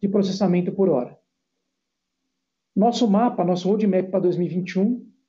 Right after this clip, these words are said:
é de aquisição de mais vinte e dois sorters, sempre com o intuito de aumento de produtividade, estar mais próximo ao consumidor final e ganhar mais velocidade de entrega, diminuindo os lead times, eh, entre a compra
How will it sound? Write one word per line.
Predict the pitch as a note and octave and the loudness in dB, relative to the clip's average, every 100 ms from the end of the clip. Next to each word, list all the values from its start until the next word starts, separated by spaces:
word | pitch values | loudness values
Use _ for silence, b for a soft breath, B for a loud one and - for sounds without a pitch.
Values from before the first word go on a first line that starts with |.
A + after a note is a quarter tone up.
| _ _ | _ _
é | F3 | -2
de | F3 | 0
aquisição | F#3 F3+ F3 G3 F3+ | 0 -2 -4 -2 0
de | F3 | 0
mais | E3+ D3 | -2 -2
vinte | D3 A#3+ A#3 | -2 -2 0
e | |
dois | F#3 F3 F3 | 0 0 0
sorters, | F3 E3+ - G#3 - - _ _ _ _ _ _ _ _ - | 0 0 0 -4 -6 -10 _ _ _ _ _ _ _ _ -10
sempre | - A#3 A#3 - | -2 2 2 2
com | A3 | 2
o | |
intuito | G3+ F#3+ E3+ E3+ | 2 2 0 0
de | D#3 | 0
aumento | E3 D#3+ G#3 A#3+ | 0 2 0 0
de | A3 - | -2 0
produtividade, | F#3+ F3+ F#3 E3 E3 D3+ D#3 D#3+ F#3+ G3+ - _ - | 0 0 -2 -2 0 2 2 0 -4 -6 -12 _ -16
estar | - G3+ A#3 | -4 0 4
mais | B3 G#3+ | 4 2
próximo | - G3 F#3+ F#3 | 2 2 2 0
ao | |
consumidor | G3 - F3 E3 E3 | 0 -4 -4 -4 -4
final | G3+ D#3+ D#3 F#3+ F#3+ - _ _ _ _ | -2 -2 0 -2 -4 -14 _ _ _ _
e | G3 | -2
ganhar | F#3+ G3 G#3 | 0 2 2
mais | G3 F#3+ G#3+ | 2 2 0
velocidade | G3 G#3 G3+ E3+ F#3+ F3+ | 0 0 -2 -2 -2 -2
de | G3 | -2
entrega, | G3 F#3 F#3+ F#3+ | -2 0 0 0
diminuindo | F#3+ A#3 B3 A#3+ G3 G#3+ G3+ | 0 0 2 2 0 0 -2
os | |
lead | F#3 G3 G3 | -4 -2 -2
times, | F3 E3 F3+ F3+ - - _ _ _ - | -2 -4 -4 -8 -14 -20 _ _ _ -4
eh, | D#3+ D3+ D3+ D3+ - | 0 2 2 0 0
entre | E3+ E3+ D3+ D#3 | 0 0 0 0
a | D#3+ | -2
compra | - F#3 G3 G3+ G#3 G#3 | 0 2 2 2 -2 -4